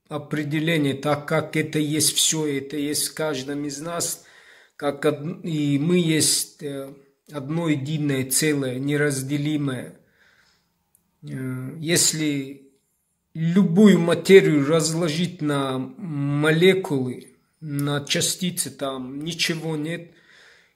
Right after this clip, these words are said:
И все, что после этого, любое определение после абсолюта, это уже есть,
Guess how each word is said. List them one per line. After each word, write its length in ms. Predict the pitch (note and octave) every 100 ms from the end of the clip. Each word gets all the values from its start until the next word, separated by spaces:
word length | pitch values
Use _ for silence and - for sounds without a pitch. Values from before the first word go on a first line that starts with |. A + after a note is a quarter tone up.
| _ -
И 200 | F3+ E3+
все, 380 | - - A3
что 320 | G#3+ - - D3
после 840 | - G3 G3+ - - C#3 B2 - - _ _ _ _ _ -
этого, 480 | G3 G3+ D3+ B2+
любое 680 | C3 D#3 F#3+ D#3 G3 F#3 D#3+
определение 960 | C3+ - D3+ C#3+ E3 E3+ F#3 E3+ C#3+
после 520 | C3+ F3 F3 - D3+ C#3+
абсолюта, 680 | D3 - E3 F3+ G3+ -
это 340 | D3+ E3+ E3+ E3+
уже 300 | D3+ C#3 D#3
есть, 560 | D3+ F3 - - -